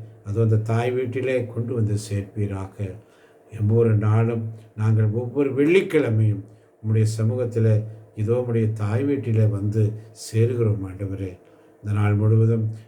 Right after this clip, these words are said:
நீர் எங்களை ஆசீர்வதிக்கப் போவதற்காய் நன்றி. அங்கே வருகின்ற, வரப்போகின்ற, வர வேண்டும் என்ற எண்ணத்தோடு இருக்கின்ற பிள்ளைகளை நீர் அழைத்து வருவீராக.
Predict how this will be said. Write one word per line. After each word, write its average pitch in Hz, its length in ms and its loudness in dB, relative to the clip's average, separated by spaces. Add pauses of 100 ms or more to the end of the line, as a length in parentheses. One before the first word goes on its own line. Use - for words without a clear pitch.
நீர் 117 180 0
எங்களை 123 300 -2
ஆசீர்வதிக்கப் 131 840 -4
போவதற்காய் 139 680 -2
நன்றி. 98 360 -8 (420)
அங்கே 110 180 2
வருகின்ற, 123 760 0 (240)
வரப்போகின்ற, 139 880 0 (220)
வர 117 180 -2
வேண்டும் 160 360 0
என்ற 160 200 -2
எண்ணத்தோடு 156 560 0
இருக்கின்ற 151 380 -2
பிள்ளைகளை 110 640 0 (400)
நீர் 113 280 2
அழைத்து 110 420 0
வருவீராக. 92 680 -10